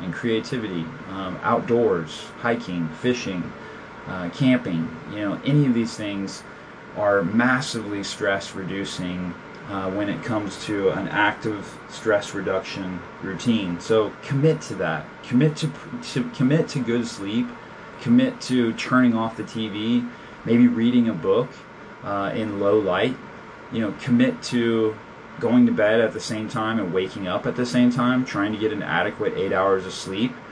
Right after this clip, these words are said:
Commit by buying a sleep tracker and start tracking your sleep. These are all commitments that will pay huge R O I. Um,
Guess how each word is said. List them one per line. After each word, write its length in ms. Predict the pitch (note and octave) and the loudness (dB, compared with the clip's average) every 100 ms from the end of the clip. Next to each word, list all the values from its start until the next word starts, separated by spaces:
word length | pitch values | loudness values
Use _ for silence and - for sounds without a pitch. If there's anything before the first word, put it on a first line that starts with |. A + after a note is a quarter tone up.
| - - - - | -18 -18 -18 0
Commit 600 | C#3+ C#3 D3 - - B2 | 4 4 2 -2 -6 0
by 180 | B2 A#2 | 2 2
buying 500 | - A2 C3+ C3 C3 | 2 2 4 4 4
a 60 | |
sleep 300 | A#2+ C3+ D3 | 2 -2 -2
tracker 500 | - F#2 D#2 E2 - - - | 0 0 0 -6 -12 -12 -12
and 120 | G#2+ | -8
start 240 | - A#2+ A#2+ | 0 0 2
tracking 420 | A#2+ A2 A#2 A#2 | 2 2 2 2
your 100 | A2+ | 2
sleep. 380 | - C3 B2+ - - - - - - - | 0 -4 -4 -6 -10 -18 -18 -18 -8 2
These 180 | D3 D#3 | 4 6
are 100 | C#3 | 6
all 180 | C#3+ | 4
commitments 720 | D3 - A#2 C3 B2+ G#2 F#2+ - | 2 0 0 0 -2 -6 -8 -4
that 220 | G#2+ - | -2 -2
will 140 | G#2 | -4
pay 400 | - D3 C3+ G#2+ | -4 0 0 0
huge 680 | F#2+ - D#3 D#3+ G#2+ F2+ - - | -2 0 4 4 4 0 -6 0
R 240 | A2+ A2+ | 4 6
O 80 | G#2+ | 6
I. 380 | G#2+ A2+ D2 - - - - - | 4 4 0 -4 -12 -18 -16 -10
Um, 580 | G2+ G2 G2 F#2 E2 | -6 -4 -4 -4 -8